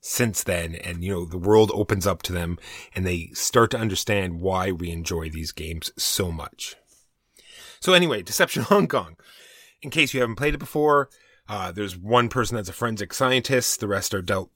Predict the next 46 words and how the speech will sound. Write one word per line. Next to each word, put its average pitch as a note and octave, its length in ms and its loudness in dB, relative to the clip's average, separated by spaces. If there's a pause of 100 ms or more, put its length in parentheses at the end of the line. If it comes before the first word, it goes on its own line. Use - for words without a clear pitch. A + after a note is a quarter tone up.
all. G2+ 280 2
Uh, F2+ 240 -6
one G2+ 240 0
person's G2 340 -4
dealt F#2+ 220 -2
a F#2 60 -4
murder G#2+ 240 4
role. A2 200 8
There's G2+ 120 0
all A#2 160 6
sorts F#2 240 -6
of E2+ 60 -8
expansions F2 600 -6
where E2 100 -8
you D#2+ 80 -10
can E2+ 80 -8
have D#2 160 -8
all D#2+ 80 -10
different F2 320 -8
roles, F2 200 -6
but F#2+ 160 -6
one D#3 260 4
person A#2+ 340 0
is G2 60 -8
the F#2+ 60 -10
ma-, F#2+ 100 -6 (120)
is G2 240 -8
the F#2 80 -8
murderer. F2+ 440 -6 (280)
Everyone B2+ 320 4
else G#2+ 280 0
is E2+ 280 -8
investigators. F#2+ 760 -6
One A#2 200 4
person G2+ 340 -4
is D#2+ 120 -12
the D#2 60 -16
forensic E2+ 340 -10
scientist. G2+ 600 -8
No C3+ 140 4
one C3 140 4
knows G#2 220 -2
who F#2+ 100 -8
the F2 40 -8
murderer G2 420 -2
is. F#2+ 280 -4